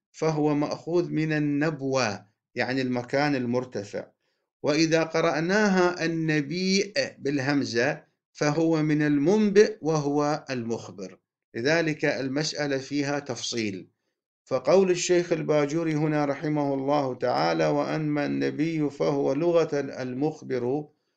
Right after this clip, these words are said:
هذا الكلام فيه تفصيل، يعني نحن إما أن نقول فيها لغتان،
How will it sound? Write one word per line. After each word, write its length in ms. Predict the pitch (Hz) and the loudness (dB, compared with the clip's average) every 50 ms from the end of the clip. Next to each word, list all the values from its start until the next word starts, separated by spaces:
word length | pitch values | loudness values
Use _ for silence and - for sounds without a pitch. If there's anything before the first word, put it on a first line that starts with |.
| _ _ _ _ _ _ - | _ _ _ _ _ _ 0
هذا 560 | 147 175 185 190 175 175 180 175 170 - 165 | 4 6 6 6 4 4 2 0 0 0 -2
الكلام 560 | 165 160 156 - - 160 160 175 185 185 180 | -2 -2 -4 -2 -2 0 2 2 2 2 0
فيه 380 | 170 170 175 175 175 165 170 160 | -2 -4 -6 -6 -4 -4 -4 -4
تفصيل، 720 | 160 139 123 - - - 135 139 143 135 120 101 95 85 - _ _ _ _ _ _ _ _ _ - | -4 -6 -8 -8 -8 -4 -2 0 0 0 0 -2 -4 -12 -16 _ _ _ _ _ _ _ _ _ -4
يعني 560 | 120 131 120 110 117 120 123 123 127 135 - | -2 0 2 2 2 0 0 0 -2 -2 -4
نحن 640 | - 147 143 147 - - 147 151 170 185 190 - - _ _ _ _ - 151 | -2 -2 -2 -2 -2 -4 -2 0 0 -2 -2 -6 -14 _ _ _ _ -4 -2
إما 380 | 165 175 175 170 165 156 147 | 0 2 2 2 2 2 0
أن 140 | 156 156 151 | 0 0 0
نقول 560 | 151 147 147 - - - 160 156 156 147 - - 135 127 | 0 0 -2 -4 -6 -4 -2 -2 -2 -2 -6 -8 -12 -12
فيها 360 | - - 180 180 165 170 156 | -8 -4 -2 0 0 0 0
لغتان، 720 | 156 156 143 139 135 131 - 139 127 110 98 98 98 - | 2 0 2 0 0 0 2 0 2 2 0 -2 -6 -8